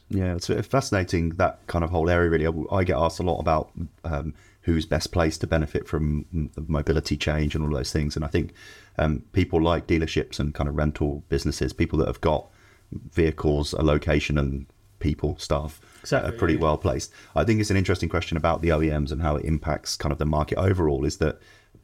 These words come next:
Speaker 1: I think this will form part of a mobility mix for people, right? It won't stop people buying cars, or m-, people might move from buying to subscribing, but maybe they, instead of buying two, they subscribe one and,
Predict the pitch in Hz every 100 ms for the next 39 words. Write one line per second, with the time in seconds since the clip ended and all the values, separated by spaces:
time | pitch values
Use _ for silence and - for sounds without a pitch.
0 | - 85 90 82 87 - 80 - 85 78
1 | 76 85 82 73 76 76 76 73 71 71
2 | 78 - - - 73 - 71 82 98 -
3 | - - 80 - 76 73 76 78 76 80
4 | 80 - - - - - - 95 - -
5 | 90 87 82 82 85 82 78 82 76 82
6 | 80 78 82 - - - 120 90 76 76
7 | 76 85 85 78 78 78 76 - 73 -
8 | 76 76 76 78 - 87 80 73 - 76
9 | - 76 71 73 69 67 64